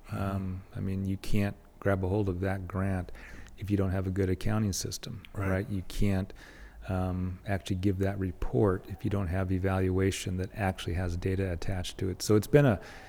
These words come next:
Speaker 2: it's been a mutually beneficial, uh, relationship
Speaker 1: Yeah.
Speaker 2: that's been quite, quite good.
Speaker 1: Wow. I mean, I think the, you know, the, again, ability to sit down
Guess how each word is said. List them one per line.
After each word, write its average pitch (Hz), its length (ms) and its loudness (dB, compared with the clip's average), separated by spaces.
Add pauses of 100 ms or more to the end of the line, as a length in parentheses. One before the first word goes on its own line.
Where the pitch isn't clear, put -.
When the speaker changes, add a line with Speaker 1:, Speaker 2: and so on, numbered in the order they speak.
(160)
Speaker 2:
it's 98 120 -2
been 127 160 8
a 107 40 8
mutually 101 800 4 (100)
beneficial, 95 960 0 (120)
uh, 95 140 0
relationship 92 720 -2
Speaker 1:
Yeah. 98 140 -2
Speaker 2:
that's 87 160 -4
been 98 240 -4
quite, 104 300 0 (180)
quite 110 280 0 (440)
good. 90 240 -2 (340)
Speaker 1:
Wow. 92 340 -2
I 95 60 -6
mean, 101 160 -2
I 98 80 -2
think 120 360 -2
the, 87 260 -4 (600)
you 104 140 -2
know, 92 220 -4 (140)
the, 90 420 -4 (420)
again, 92 440 -4 (460)
ability 113 520 4
to 90 80 -4
sit - 320 -2
down 92 440 -2